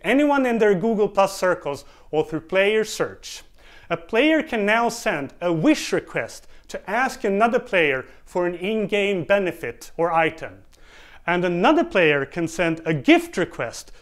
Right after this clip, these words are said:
to give an item or benefit or something, making both players happy in the end. This feature complements the multiplayer functionality released earlier and will enhance the social engagement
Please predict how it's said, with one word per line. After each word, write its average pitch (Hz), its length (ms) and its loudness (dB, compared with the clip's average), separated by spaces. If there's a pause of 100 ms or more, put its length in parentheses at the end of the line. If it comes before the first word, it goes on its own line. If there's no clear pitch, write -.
(100)
to 180 100 -4
give 226 360 2
an 202 140 -2
item 147 560 -2
or 160 160 2
benefit 156 600 -2
or 147 120 -4
something, 123 520 -10 (760)
making 190 580 0
both 226 380 2
players 208 380 4
happy 170 460 -2
in 156 100 0
the 151 160 -4
end. 107 320 -10 (400)
This 294 260 4
feature 240 340 -2
complements 190 720 -2
the 180 120 -6
multiplayer 185 800 0
functionality 165 760 -4
released 180 400 -2
earlier 190 480 2 (240)
and 190 140 0
will 233 140 2
enhance 240 540 -2
the 196 100 -6
social 185 440 -4
engagement 165 600 -4